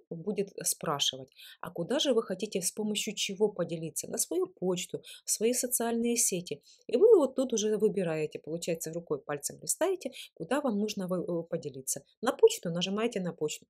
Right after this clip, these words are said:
в социальную сеть, в социальную сеть. Когда поделитесь, проверьте. И на почту поделитесь, и в социальную сеть для проверки, для себя. Поздравляю, теперь у вас ссылка есть на ваш листинг. Следующий момент.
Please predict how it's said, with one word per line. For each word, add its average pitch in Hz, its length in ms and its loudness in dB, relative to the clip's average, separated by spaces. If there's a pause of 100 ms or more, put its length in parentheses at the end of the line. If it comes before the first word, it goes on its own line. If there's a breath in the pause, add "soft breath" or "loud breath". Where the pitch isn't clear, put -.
в - 80 -6
социальную 294 440 -2
сеть, - 340 0
в - 60 -6
социальную 190 460 -4
сеть. - 240 -4 (240 loud breath)
Когда 226 240 0
поделитесь, 269 680 -2 (200)
проверьте. 196 560 0 (200 soft breath)
И 392 100 0
на 302 120 2
почту 202 360 -2
поделитесь, 170 840 -4
и - 60 -2
в - 60 -2
социальную 180 480 0
сеть 269 240 -2
для 185 260 0
проверки, 170 500 -4
для 170 160 -6
себя. - 340 -4 (340 loud breath)
Поздравляю, 208 580 0
теперь 185 280 -4
у 170 60 -2
вас 151 180 0
ссылка - 360 0
есть 277 280 -2
на 170 80 -10
ваш 160 240 -2
листинг. 175 400 -4 (460 soft breath)
Следующий 180 480 0
момент. 135 300 -12